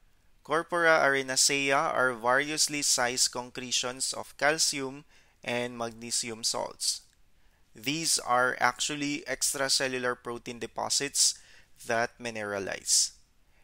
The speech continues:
and they appear during childhood and gradually increase in size with age, with no effect on the gland's function. So the more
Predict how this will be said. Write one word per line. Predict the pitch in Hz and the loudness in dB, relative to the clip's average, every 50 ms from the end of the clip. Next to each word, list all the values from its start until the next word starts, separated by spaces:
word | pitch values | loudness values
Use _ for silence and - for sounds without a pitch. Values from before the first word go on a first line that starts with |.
| _ _ - | _ _ -8
and | 110 113 117 113 107 101 | -8 -8 -8 -10 -6 0
they | 123 131 139 160 180 185 180 | 2 2 4 4 2 2 0
appear | - 143 151 - _ - 143 135 131 147 160 170 170 156 | -2 -2 -4 -4 _ -8 -4 -2 2 2 2 2 2 0
during | 135 123 131 127 127 127 127 | -2 -6 -6 -4 -6 -4 -2
childhood | 120 - 131 117 117 117 117 120 127 143 160 160 - - | 0 2 2 2 2 0 -2 -6 -6 -6 -8 -8 -8 -10
and | 123 127 127 117 | -10 -10 -8 0
gradually | 131 147 156 160 156 175 175 175 175 165 | 4 4 4 4 2 0 0 0 0 -2
increase | 156 156 147 - 143 139 135 - | -2 -6 -8 -8 -6 -2 0 0
in | - 123 123 | 0 -2 -4
size | 120 - - 117 117 127 139 139 123 - | -4 -2 -2 0 -2 0 0 2 2 2
with | 131 113 113 113 - | 0 -2 -8 -10 -8
age, | 87 120 120 107 95 87 - - - - - _ _ _ _ _ _ _ | -8 -8 -8 -8 -6 -4 -4 -4 -4 -6 -12 _ _ _ _ _ _ _
with | 117 110 104 104 | -14 -14 -12 -8
no | 127 143 156 175 180 - | -6 -4 -4 -4 -2 -2
effect | - 165 - - 147 135 139 - - - | -4 -4 -2 0 0 0 0 0 -6 -10
on | - 120 | -8 -8
the | 120 113 | -6 -6
gland's | 110 113 110 107 107 107 - - | -4 -4 -4 -4 -2 -4 -4 -4
function. | - - 117 113 113 - - 107 98 92 - - _ - _ _ _ _ - - _ - | -2 -4 -4 -4 -4 -6 -6 -6 -8 -12 -18 -20 _ -20 _ _ _ _ -20 -20 _ -16
So | - - - - - 127 120 120 117 113 113 | -12 -8 -6 -4 -2 0 0 0 -2 -4 -4
the | 104 113 110 | -6 -6 -6
more | 113 120 123 135 151 165 175 180 175 165 | -4 -4 0 2 4 4 4 4 0 -4